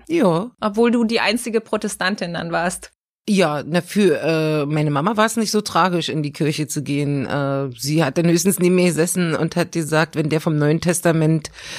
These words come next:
Speaker 1: erzählt hat, „Es gibt kein Neues Testament, es gibt nur das Alte Testament.“ <laughs> Also, äh,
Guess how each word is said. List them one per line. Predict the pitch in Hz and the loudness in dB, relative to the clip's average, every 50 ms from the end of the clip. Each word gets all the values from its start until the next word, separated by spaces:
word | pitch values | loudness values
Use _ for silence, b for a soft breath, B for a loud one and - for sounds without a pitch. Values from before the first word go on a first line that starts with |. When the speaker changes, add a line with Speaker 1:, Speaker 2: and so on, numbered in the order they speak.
| B B B | B B B
Speaker 1:
erzählt | - 170 - - - 170 151 160 - | -4 -2 0 2 2 2 2 2 2
hat, | - 131 - - B B B B - | 0 0 0 -4 B B B B -10
„Es | - - - | -8 -6 -6
gibt | - 127 - - | -6 -8 -8 -10
kein | - - 160 175 170 | -10 -10 -8 -8 -8
Neues | 151 147 143 147 - | -8 -10 -8 -8 -8
Testament, | - - - - - - 139 143 139 131 120 131 - - | -8 -8 -8 -8 -8 -8 -8 -10 -10 -12 -12 -14 -14 -10
es | - - - | -8 -8 -8
gibt | - - - - - | -8 -12 -16 -16 -16
nur | 131 120 | -14 -14
das | - 123 120 - - - _ _ _ _ _ | -12 -12 -12 -12 -12 -14 _ _ _ _ _
Alte | - - - - - - - | -12 -12 -10 -12 -16 -16 -16
Testament.“ | - - - - - 165 139 143 139 139 170 - - - | -14 -14 -12 -12 -8 -6 -4 -2 0 0 0 0 0 0
<laughs> | - | 0
Also, | 214 208 202 190 175 175 180 165 B 214 240 240 B 240 226 190 B _ - | 2 2 2 4 4 4 4 2 B -2 -4 -2 B 0 0 -2 B _ 0
äh, | - 165 170 160 160 151 | 2 2 4 2 2 0